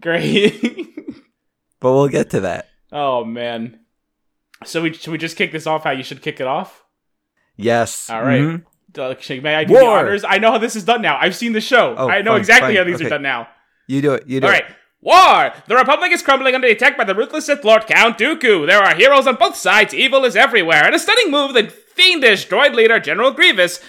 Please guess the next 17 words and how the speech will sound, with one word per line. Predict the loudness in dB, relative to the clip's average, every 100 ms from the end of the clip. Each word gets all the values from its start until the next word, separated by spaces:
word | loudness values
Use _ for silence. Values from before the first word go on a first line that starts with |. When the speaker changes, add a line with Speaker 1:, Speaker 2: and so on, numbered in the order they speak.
| -4
Speaker 1:
has | -2 0
swept | 0 2
up | 0
into | -2
the | -4
Republic | -4 -2 -2
capital | 0 2 0 -4
and | -2
kidnapped | 0 0 -2
the |
Chancellor | 0 -2 0 -4
Palpatine, | 0 0 0 -6 -6 -4
leader | -4 -2 0
of |
the | -2
Galactic | 0 0 -2 -6
Senate. | -2 0 0 -6